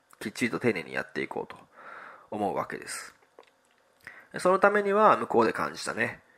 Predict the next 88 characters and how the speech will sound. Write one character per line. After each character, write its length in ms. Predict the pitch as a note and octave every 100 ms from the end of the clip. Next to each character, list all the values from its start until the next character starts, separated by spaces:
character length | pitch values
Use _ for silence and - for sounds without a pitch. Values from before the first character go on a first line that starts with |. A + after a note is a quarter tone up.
| _ _ _ _
え 220 | - -
ー、 20 | -
子 160 | A#2
供 220 | B2 B2
も 140 | C3 C3
大 40 | C3 F#3
人 100 | F#3
も 100 | F3+
関 220 | D#3+ D#3
係 100 | D3+
な 120 | C#3+
く、 340 | C#3+ B2+ - - -
人 180 | C3+ B2
々 160 | G2+
が 120 | D2+
全 260 | - A2 A#2
身 120 | - A#2
か 80 |
ら 80 | A2+
放 200 | A#2 A#2
つ 120 | -
ね、 240 | F#2+ G#2 -
高 240 | - E3+
い 80 | D3
エ 60 | A2
ネ 100 | A2+
ル 80 | E2+
ギ 80 |
ー 60 | A#1+
っ 20 |
て 140 | - -
い 20 |
う 40 |
の 60 | -
を 20 |
ね、 280 | G#2+ G#2 E2+ _ _ _
思 300 | - F#2+ E2+
い 20 |
出 120 | E2+ E2+
し 120 | -
な 80 | C#2+
が 120 | -
ら、 340 | E3 E3 - - _ _ _ -
ま 60 |
あ、 20 | D#3
僕 160 | B2
自 280 | C3 C#3 C3
身 80 | D2
も 80 | D2
ね、 240 | A#2+ - - - - _ -
も 140 | A#2 A2
っ 40 |
と 80 | F#2
エ 60 |
ネ 120 | F#2 G2
ル 60 |
ギ 60 | F2
ー 40 |
を 20 | -
高 200 | E2+ F2
め 120 | F2
て、 400 | F#3 F#3+ - - _ _ _ -
現 180 | A2 A2
実 100 | G#2
世 160 | - A#2
界 200 | F2+ F2
で 80 |
の 80 | A1+
ね、 160 | G#2+ -
ア 100 | G2+
ク 100 | -
シ 80 | F#2+
ョ 20 |
ン 40 | D#2+
に 40 |
つ 140 | -
な 100 | G#2+
げ 120 | A2 A2+
て 120 | A2
い 80 | -
く 120 | G2+
必 160 | -
要 40 | A2
が 80 | G#2+
あ 60 |
る 80 | A2
な 140 | B2
と、 320 | - - -